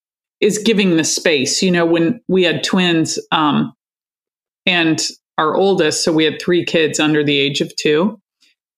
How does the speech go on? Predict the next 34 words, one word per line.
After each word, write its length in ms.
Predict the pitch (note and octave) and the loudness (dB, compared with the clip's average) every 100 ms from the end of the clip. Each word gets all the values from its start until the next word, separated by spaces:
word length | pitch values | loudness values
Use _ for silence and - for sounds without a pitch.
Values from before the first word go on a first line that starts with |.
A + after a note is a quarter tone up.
| - | -4
And 380 | F#3+ F3+ F3 - _ _ - | 0 0 0 -4 _ _ -6
at 140 | G3 F#3+ | -4 -2
some 240 | A#3+ A#3 | 0 0
point 240 | A#3 G3+ | 0 0
I 60 | E3+ | 0
realized 640 | D#3 E3 D#3 D#3 D#3 - - | 0 0 0 0 -2 -4 -4
you 160 | F#3+ F#3+ | -4 -2
kind 260 | - A3 | 0 0
of 240 | E3+ G#2+ - _ _ _ _ - | 0 -4 -14 _ _ _ _ -8
start 480 | - - F#3 E3+ - | -6 -2 -2 -2 -2
to 560 | F3+ E3 D#3 C#3+ - _ - | 0 2 2 0 -4 _ -12
figure 380 | - E3+ D#3 D#3 | -4 0 0 0
out 180 | C#3 C3+ | 0 -2
your 140 | D3+ | -2
groove 360 | C#3+ D#3+ D3+ D3 | -2 0 0 0
a 60 | |
little 220 | D3 D3+ | 0 0
bit 240 | D3+ D3+ - | 0 -2 -2
because 380 | C#3 D#3+ C#3+ - | -4 -2 -2 0
you're 140 | D3 | -2
just 280 | C#3+ C#3+ - | -2 -2 0
immersed 420 | C3+ C3 - - | 0 0 -2 -4
in 100 | - | -2
the 80 | - | -2
situation. 800 | - - - D3 - - - - | -4 -4 -2 -2 -2 -2 -2 0
And 260 | - - | -2 -2
so 100 | - | -2
you 160 | - D3 | -2 -2
figure 340 | - C#3+ C#3 | -4 -2 -2
it 80 | C3+ | -2
out, 240 | C3+ E3 - | -2 -2 -2
even 240 | E3+ D#3+ | -2 -2
if 160 | D3 - | -4 -4
you 280 | D3 D3 | -4 -2